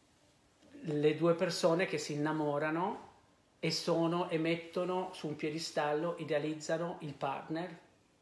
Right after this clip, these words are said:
che è bellissimo, è bellissima, è bravissimo, è bravissima, fino a che? <laughs> Fino a che le loro aspettative non vengono infrante. Allora lì si rivolge, si ribalta tutto.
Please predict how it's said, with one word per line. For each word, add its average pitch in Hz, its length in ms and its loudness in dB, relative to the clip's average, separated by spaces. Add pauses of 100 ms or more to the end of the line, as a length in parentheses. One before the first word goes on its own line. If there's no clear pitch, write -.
(120)
che 151 180 4
è 147 60 8
bellissimo, 196 1200 0
è 156 80 -6
bellissima, 180 880 -2
è 156 80 -8
bravissimo, 170 720 -4
è 147 120 -6
bravissima, 196 840 0
fino 151 280 -4
a 135 100 -6
che? 196 380 -2 (100)
<laughs> 135 240 -8 (320)
Fino 190 260 4
a 254 60 4
che 214 240 4
le 196 80 4
loro 160 220 4
aspettative 165 680 -4
non 156 140 -2
vengono 139 260 -6
infrante. 131 600 -6
Allora 202 340 6
lì 214 400 4
si - 180 -4
rivolge, 147 500 2
si - 160 -4
ribalta 147 340 0
tutto. - 460 -6